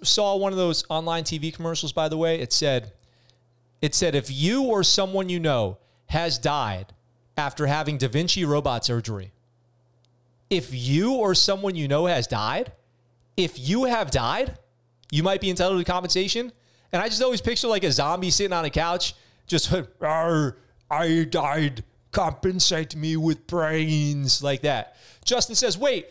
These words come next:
we weren't supposed to breathe the asbestos, then why was I forced to sign all those waivers?" Yes. Well, I signed waivers in Afghanistan for working around nuclear waste. Sounds like a worse version of driving by MetLife Stadium and Newark Airport.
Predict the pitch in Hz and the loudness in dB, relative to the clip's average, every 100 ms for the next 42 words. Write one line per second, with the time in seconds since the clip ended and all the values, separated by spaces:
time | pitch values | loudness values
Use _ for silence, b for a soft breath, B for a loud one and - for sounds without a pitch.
0 | B B 226 247 254 - 240 226 196 156 | B B -2 0 0 0 0 0 -2 -2
1 | 220 208 202 - 220 220 - 226 - 139 | -4 -2 0 0 0 0 0 -2 -4 -2
2 | 196 196 - 160 190 196 196 185 175 - | -2 0 -2 -2 0 0 2 2 0 0
3 | 180 180 - 165 180 165 156 147 143 113 | 0 2 2 0 0 0 0 0 -2 -2
4 | 127 127 101 95 - 135 120 - - B | -2 -2 -4 -8 -2 -2 0 -2 -4 B
5 | B B - 143 175 220 - 233 208 202 | B B -2 0 2 2 0 0 0 0
6 | 196 180 175 156 165 170 147 165 147 127 | 2 0 0 0 0 2 0 0 0 0
7 | 113 b _ - 156 147 131 131 - _ | -4 b _ -2 0 2 2 0 -4 _
8 | _ - 127 160 175 156 147 139 127 151 | _ -4 -2 0 0 2 2 2 2 0
9 | - 165 131 110 117 101 - - - - | 2 2 2 2 2 2 0 -2 -4 -2
10 | 175 185 190 160 147 185 - 170 180 165 | 0 0 0 0 2 2 2 2 0 0
11 | 147 117 131 151 156 160 135 120 113 123 | -2 -2 0 0 -2 -2 -2 -2 -2 -2
12 | 147 135 135 127 - 139 131 127 139 113 | -2 -2 0 0 0 0 0 -2 -2 -4
13 | 117 127 120 113 120 117 - - 85 | -2 0 0 -2 -4 -4 -2 -2 -2